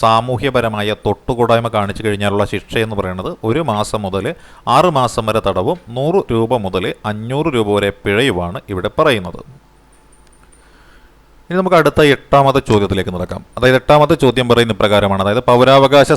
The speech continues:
സംരക്ഷണ നിയമത്തിൽ ആറാം വകുപ്പുണ്ട്. അപ്പോൾ പൗരാവകാശ സംരക്ഷണ നിയമത്തിലെ ആറാം വകുപ്പിൻ്റെ കീഴിൽ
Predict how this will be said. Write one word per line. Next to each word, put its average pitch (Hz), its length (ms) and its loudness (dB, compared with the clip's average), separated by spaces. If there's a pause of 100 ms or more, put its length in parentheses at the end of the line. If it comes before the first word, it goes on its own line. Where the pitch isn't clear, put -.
(100)
സംരക്ഷണ 107 380 -2 (120)
നിയമത്തിൽ 98 320 -4 (280)
ആറാം 98 300 2
വകുപ്പുണ്ട്. 85 400 -8 (420)
അപ്പോൾ - 220 -6
പൗരാവകാശ 147 500 6 (140)
സംരക്ഷണ 120 480 0
നിയമത്തിലെ 107 420 0
ആറാം 107 260 2
വകുപ്പിൻ്റെ 107 380 -2
കീഴിൽ 90 300 -2